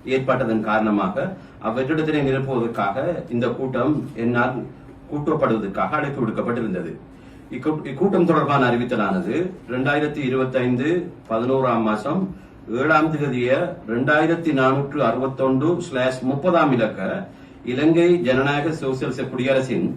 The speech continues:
அதிவிசேட வர்த்தமான பத்திரிகை மற்றும் ரெண்டாயிரத்தி இருபத்தைந்து பதினொன்று பதினொன்று அந்த தேதிய தமிழ் தினகரன், சிங்களம் தினமின, ஆங்கில டெய்லி நியூஸ் தினசரி பத்திரிகைகள் மற்றும் ஒவ்வொரு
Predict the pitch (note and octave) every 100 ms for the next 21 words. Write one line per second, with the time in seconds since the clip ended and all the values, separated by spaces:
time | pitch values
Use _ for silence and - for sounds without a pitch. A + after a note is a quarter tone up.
0 | - - - G#2+ A2+ E3+ E3 D3+ E3+ E3+
1 | C3 C3 D3 D3 C#3 B2 B2 C3 A#2+ B2
2 | E3 F#3 - - - - A2+ A#2 C#3+ B2+
3 | C3 C#3 C#3 C#3+ C#3 C#3 C#3 C#3 C#3 C3
4 | B2 C3+ C3+ C3 C3 C3+ C3+ C3 A#2+ A#2+
5 | C3 B2+ D3 E3+ - A2+ B2+ D3 A2+ A2
6 | A#2+ B2 D3 F#3+ - G#2+ - - C3 C#3
7 | C3+ C3 G2 A2+ B2+ C3 B2+ G3+ - -
8 | A#2 C#3 C#3+ C3+ C3 A#2 A#2 C3+ C#3+ C#3
9 | C#3 B2 B2 A#2+ A#2 - A2 B2 A2+ A2
10 | A2+ - - - - - A#2 C#3 C3+ C3+
11 | E3+ F#3+